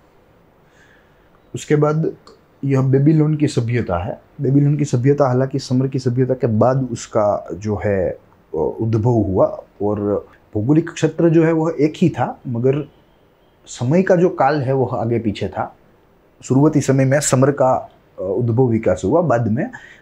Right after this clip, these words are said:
बेबीलोनिया का उद्भव और विकास हुआ। उसके ऊपर अक्कड़ है,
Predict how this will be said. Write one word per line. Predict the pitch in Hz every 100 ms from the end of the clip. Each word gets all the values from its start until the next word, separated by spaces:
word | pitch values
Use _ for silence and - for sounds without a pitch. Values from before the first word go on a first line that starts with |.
| -
बेबीलोनिया | 113 117 117 110 98
का | 95 - -
उद्भव | 113 104 101
और | 98 92
विकास | 90 139 147 101
हुआ। | 90 82 - _ _ _ _ _ _ _ _
उसके | 131 -
ऊपर | 139 139
अक्कड़ | 127 135 - 143
है, | 110 135 -